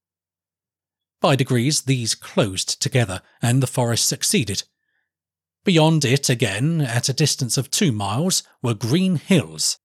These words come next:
A little clearing only was wanted to make the place fit for a castle and enclosure. Through the grassland opposite,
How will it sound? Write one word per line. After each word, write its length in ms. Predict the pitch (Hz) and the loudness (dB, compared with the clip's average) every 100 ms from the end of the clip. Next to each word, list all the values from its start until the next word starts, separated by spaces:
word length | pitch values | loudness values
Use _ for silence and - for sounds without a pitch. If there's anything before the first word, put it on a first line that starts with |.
| _ _ _ _ _ | _ _ _ _ _
A 80 | 226 | 0
little 280 | 294 - 254 | 2 0 -4
clearing 460 | - 240 180 131 | -4 0 2 2
only 380 | 135 156 104 95 | 2 2 2 -4
was 220 | 95 107 | -6 -4
wanted 360 | 107 131 - 120 | 0 -2 -2 -4
to 100 | - | 0
make 240 | 127 135 - | 0 0 -2
the 80 | |
place 360 | 135 - 127 - | -6 -4 -2 -2
fit 300 | - - - | -2 -6 -4
for 220 | - 110 | -4 -4
a 40 | 104 | -4
castle 600 | - 165 170 - 175 - | -2 0 0 0 -4 -4
and 320 | - 185 92 113 | 0 0 0 -4
enclosure. 580 | 113 - 202 156 87 - _ _ _ _ _ _ _ _ _ _ | -4 2 2 2 0 -8 _ _ _ _ _ _ _ _ _ _
Through 340 | - 147 208 | -2 2 2
the 100 | 208 | 2
grassland 560 | 196 165 165 - 165 143 | 2 2 2 2 2 2
opposite, 480 | 104 - - 117 | -2 -4 -4 -4